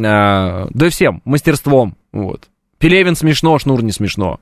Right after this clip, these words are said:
Шнур, а, на потребу толпе, а Пелевин, а, на, для эстетов. Больше отсылок, больше интересного, больше аллюзий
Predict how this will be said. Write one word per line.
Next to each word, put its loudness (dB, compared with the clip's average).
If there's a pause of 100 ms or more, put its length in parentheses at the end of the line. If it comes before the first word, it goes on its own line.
Шнур, 2
а, 4
на 0
потребу -2
толпе, 2
а 0
Пелевин, 0
а, -4
на, 0
для 2
эстетов. -6 (920)
Больше 2
отсылок, 0
больше 2
интересного, 0
больше 2
аллюзий 0